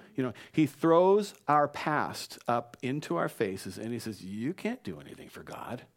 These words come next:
And he says, "You know what it is." And then he kinda grinds us under his feet, and he just does that to us. So, so we feel this gap,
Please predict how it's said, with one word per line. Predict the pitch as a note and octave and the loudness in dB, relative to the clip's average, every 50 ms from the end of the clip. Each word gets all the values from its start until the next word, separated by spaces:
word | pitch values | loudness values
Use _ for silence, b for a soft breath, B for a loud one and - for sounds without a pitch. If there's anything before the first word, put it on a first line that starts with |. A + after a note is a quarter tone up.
| _ _ _ _ _ _ _ _ _ _ _ _ b b b b b b b b b b b b b - | _ _ _ _ _ _ _ _ _ _ _ _ b b b b b b b b b b b b b -4
And | B2+ C3 | -4 -2
he | C3 | -2
says, | A2+ - C#3 B2 A2+ - | -2 -2 -2 -2 -2 -6
"You | - - G#2+ A#2+ E3+ B3 | -12 -12 -6 -2 0 0
know | C#4+ C#4+ | 2 2
what | C#4 C4 A#3+ | 2 2 2
it | A#3 B3 | 2 4
is." | D4+ B3 B2 - - - _ _ _ _ _ _ _ _ _ _ _ _ b b b b b b b b b b _ | 4 4 2 2 -4 -12 _ _ _ _ _ _ _ _ _ _ _ _ b b b b b b b b b b _
And | B2+ B2 B2+ A#2+ | -4 -4 -2 -2
then | B2+ A#2+ | -2 -2
he | A#2+ | -4
kinda | A2+ - C3 A#2 G#2 G2 | -4 -6 -6 -6 -6 -8
grinds | F#2 F#2 F#2+ A2 A2+ A#2+ B2+ B2+ G#2 D#2+ | -10 -8 -8 -6 -4 -2 -2 -4 -4 -8
us | D2 D2 - - - - - - | -10 -12 -12 -12 -12 -14 -14 -12
under | G#2 G2+ G2 F#2 E2+ | -10 -10 -8 -8 -10
his | E2+ E2+ - | -10 -12 -12
feet, | - - B2+ A2+ F2 E2+ - G2+ | -8 -6 -6 -6 -6 -8 -10 -12
and | G2 F#2+ G2 G2 | -10 -10 -10 -10
he | G#2+ A2+ A#2+ B2 | -10 -8 -8 -6
just | C3 - D#3 C#3+ | -4 -2 -4 0
does | - D3 E3 D#3+ | 0 0 0 0
that | - A2+ E2+ - | -2 -4 -4 -6
to | - G#2 | -8 -8
us. | - - | -8 -4
So, | - D3 C#3+ D#3 | -2 -2 -2 0
so | D#3 - F#3+ | 0 0 0
we | G#3 G#3+ | 2 0
feel | - - A3 A3 B3 | 0 0 0 2 2
this | A3+ - - | 2 0 -2
gap, | - D3+ F3 F#3 D#3 B2+ A2 - B | -2 4 6 6 6 6 4 0 B